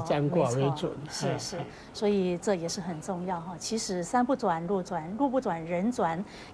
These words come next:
Speaker 2: 改个玄关花一点钱，家里可以保平安。万一就是说，啊，智慧不够，姻缘不具足的时候，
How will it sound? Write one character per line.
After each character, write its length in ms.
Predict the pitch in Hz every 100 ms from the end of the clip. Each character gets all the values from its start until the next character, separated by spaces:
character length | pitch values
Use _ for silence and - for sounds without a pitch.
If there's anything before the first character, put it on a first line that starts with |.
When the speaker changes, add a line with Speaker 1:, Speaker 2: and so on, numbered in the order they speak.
| -
Speaker 2:
改 160 | 202
个 80 | 214
玄 260 | 277 254 247
关 220 | 277 277
花 180 | 269 247
一 60 |
点 180 | 233 160
钱， 460 | - - 175 175 233 - -
家 160 | - 202
里 80 |
可 100 | 190
以 80 | 190 170
保 180 | 170
平 300 | 156 - 170
安。 260 | 190 190 196 - - -
万 200 | 254 247
一 220 | 240 233
就 180 | 233 262
是 160 | 233 226
说， 380 | 226 202 202 202 -
啊， 120 | -
智 200 | 185 -
慧 140 | 208 208
不 140 | -
够， 240 | - 196 196
姻 320 | 247 254 254
缘 180 | 190 170
不 160 | 175
具 180 | 175 202
足 200 | 175 165
的 100 | 175
时 140 | 170
候， 340 | 170 208 175